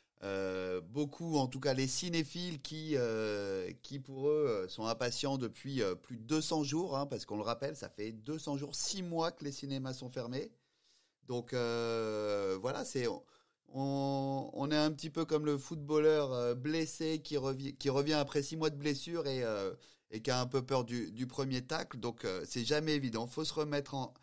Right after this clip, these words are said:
faut se remettre en selle et c'est vrai que, que les Halles, euh, nous donnent une bonne ten-, une bonne tendance et un, et un bon engouement.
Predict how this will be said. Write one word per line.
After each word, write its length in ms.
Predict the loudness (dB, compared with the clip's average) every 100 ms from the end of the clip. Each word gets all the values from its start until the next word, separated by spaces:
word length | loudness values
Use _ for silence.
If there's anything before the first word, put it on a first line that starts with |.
| -20 _ -2
faut 100 | -2
se 100 | 0
remettre 360 | 0 0 -2
en 80 | -6
selle 240 | -2 0
et 80 | 0
c'est 140 | -2 -2
vrai 160 | -2
que, 260 | 0 -2 -2 -8 -16 -16 _
que 80 | 0
les 240 | 2 4 4
Halles, 240 | 4 4
euh, 500 | 4 2 0 0 -2 -6 _ _ -10
nous 100 | -2
donnent 220 | 0 0
une 100 | 0
bonne 280 | 2 2 0
ten-, 180 | -4 -4
une 180 | -6 0
bonne 220 | 0 0
tendance 420 | -2 0 0 0
et 80 | 0
un, 280 | 2 0 -2
et 120 | -2
un 80 | 2
bon 200 | 2 2
engouement. 540 | 0 0 0 0 -2